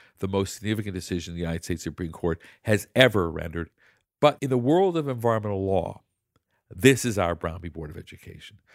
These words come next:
This is by far the most important decision the court has ever ruled on because of the topic, which is climate change, the most important pressing issue of our time, and because of the practical import of the ruling.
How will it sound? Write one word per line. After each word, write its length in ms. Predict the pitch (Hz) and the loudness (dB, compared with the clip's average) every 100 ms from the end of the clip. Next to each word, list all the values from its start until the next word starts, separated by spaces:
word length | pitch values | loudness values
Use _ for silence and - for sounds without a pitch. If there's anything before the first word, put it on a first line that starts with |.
| - - | -20 -2
This 280 | 110 147 135 | 2 2 0
is 100 | 110 | 0
by 180 | 101 | 0
far 340 | 98 - 110 104 | 0 2 2 2
the 100 | 95 | 0
most 260 | 90 87 | -4 -6
important 340 | 85 - 82 82 | -10 -6 -6 -6
decision 360 | - 85 82 | -10 -10 -10
the 100 | 78 | -16
court 240 | - 95 85 | -10 -6 -4
has 100 | 82 | -4
ever 200 | 82 80 | -6 -6
ruled 360 | 82 87 82 | -6 -4 -6
on 200 | - - - _ - - - | -8 -14 -18 _ -20 -8 -2
because 460 | 131 151 131 113 - | 2 6 4 4 -2
of 160 | 104 98 | -2 0
the 120 | 101 | -2
topic, 760 | - - - 113 135 196 - - _ _ | -6 -12 -4 -2 0 -2 -6 -12 _ _
which 180 | - 90 | -12 -10
is 120 | 90 | -10
climate 360 | - 95 90 - | -6 -4 -4 -6
change, 500 | - 107 127 175 - _ _ _ _ | -4 -2 -2 -4 -12 _ _ _ _
the 80 | 95 | -2
most 280 | 92 90 - | 0 0 -2
important 420 | 92 - 113 101 | -8 -4 -4 -2
pressing 320 | 117 104 107 | -2 -2 -2
issue 340 | 101 - 104 95 _ _ - | -8 -6 -6 -6 _ _ -6
of 60 | |
our 100 | 104 | -4
time, 380 | 104 120 117 123 - - _ | -2 -2 0 0 -6 -20 _
and 160 | 147 175 | 2 4
because 480 | 277 - 185 185 175 | 4 4 2 2 2
of 100 | 156 | 0
the 80 | 147 | 0
practical 560 | - - 196 - 165 | -4 -2 -2 -2 -4
import 560 | 135 160 202 98 80 - _ _ _ _ | -4 -6 -4 -4 -4 -8 _ _ _ _
of 200 | 98 92 | -2 0
the 80 | 92 | 0
ruling. 440 | 85 87 73 90 | 2 2 2 -6